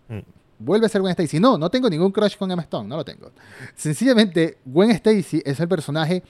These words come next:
Speaker 2: que tiene el mejor arco de la película, el mejor arco de la película. Es un arco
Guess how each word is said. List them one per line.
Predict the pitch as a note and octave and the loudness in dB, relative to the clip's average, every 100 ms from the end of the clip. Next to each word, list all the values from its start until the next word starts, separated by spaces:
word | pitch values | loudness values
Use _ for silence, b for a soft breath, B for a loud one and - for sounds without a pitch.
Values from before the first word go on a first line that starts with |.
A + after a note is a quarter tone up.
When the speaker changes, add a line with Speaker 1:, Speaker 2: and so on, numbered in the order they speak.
| b b b _ | b b b _
Speaker 2:
que | D3 | -2
tiene | C3+ F3+ G3 G#3 | 2 2 4 2
el | C#3+ C3+ | -2 -2
mejor | B2+ A#2 C#3 F3+ | -2 -4 0 2
arco | D#3 E3+ - B2 | 4 2 -2 -8
de | G#2+ | -8
la | G2 | -10
película, | G2+ G#2+ G2 E2+ D#2 - | -10 -10 -10 -18 -18 -10
el | B2+ | -8
mejor | A#2 A2+ - D3+ E3 | -6 -8 -4 2 2
arco | C3+ B2+ A#2+ | 2 -2 -4
de | |
la | G#2 F#2 | -6 -10
película. | G2 G2+ E2 F#2+ | -12 -14 -14 -12
Es | - | -6
un | F#3 | 0
arco | F3+ F3 - F#3 | 2 2 0 -2